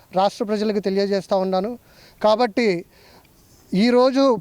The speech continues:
ప్రతిపక్ష పాత్ర పోషించాల్సినటువంటి వైఎస్ఆర్ పార్టీ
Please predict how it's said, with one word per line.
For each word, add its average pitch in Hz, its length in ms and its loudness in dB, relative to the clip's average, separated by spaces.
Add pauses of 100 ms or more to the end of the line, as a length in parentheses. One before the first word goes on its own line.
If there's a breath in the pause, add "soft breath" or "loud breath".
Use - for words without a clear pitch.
ప్రతిపక్ష 226 420 -2
పాత్ర 247 320 0
పోషించాల్సినటువంటి 220 1200 -2
వైఎస్ఆర్ 226 540 0
పార్టీ 214 440 0